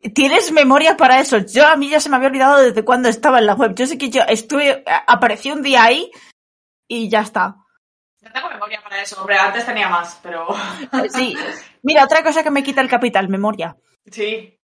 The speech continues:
Speaker 2: Yo me he dado cuenta que he perdido muchísima memoria ahora que estoy con Dani, que tiene memoria de elefantes brutal, o sea, se acuerda de todo. O sea, es lo típico de, "No, esta broma me la hiciste tú el día que íbamos caminando por aquí y eran las cinco de la tarde y llovía", ¿sabes? O sea, es muy exagerado.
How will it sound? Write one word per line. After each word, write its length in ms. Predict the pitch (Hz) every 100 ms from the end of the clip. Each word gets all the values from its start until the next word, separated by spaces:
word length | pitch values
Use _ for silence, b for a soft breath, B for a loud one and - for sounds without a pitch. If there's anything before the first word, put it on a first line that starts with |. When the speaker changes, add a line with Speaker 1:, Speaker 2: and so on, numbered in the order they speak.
| _ _ _ _ _
Speaker 2:
Yo 220 | 196 233
me 60 | 302
he 20 |
dado 180 | 294 262
cuenta 180 | 254 277
que 60 | 254
he 40 |
perdido 200 | 247 240
muchísima 380 | 240 233 240 233
memoria 240 | 226 233
ahora 140 | 254 240
que 80 | 240
estoy 160 | 247
con 180 | 214 208
Dani, 300 | 208 226 277
que 100 | 220
tiene 180 | 208 208
memoria 360 | 208 208 214
de 80 | 208
elefantes 460 | 196 196 202 196 196
brutal, 320 | 208 190 180
o 40 | 175
sea, 100 | 196
se 80 |
acuerda 280 | 208 214 208
de 120 | 208
todo. 320 | 202 196 175 170
O 40 |
sea, 160 | 208 196
es 60 |
lo 80 | 220
típico 240 | - - 208
de, 260 | 202 B B -
"No, 340 | 247 262 - B B -
esta 440 | 220 226 - 262
broma 300 | 254 269 285
me 80 | 269
la 80 | 226
hiciste 300 | 233 247 240
tú 240 | 262 294
el 100 | 269 240
día 180 | 247
que 80 | 247
íbamos 220 | 240 240 240
caminando 400 | 226 208 202 196
por 100 | 196
aquí 240 | 196 254
y 800 | 294 269 254 226 208 202 196 196
eran 240 | - 220 254
las 120 | 220
cinco 160 | 240 240
de 60 |
la 120 | 226 202
tarde 360 | 226 302 320 277
y 280 | 220 214
llovía", 420 | 196 190 196 156 -
¿sabes? 300 | 185 170 -
O 40 |
sea, 180 | 202 190
es 40 |
muy 100 | 202
exagerado. 440 | 208 - 185 165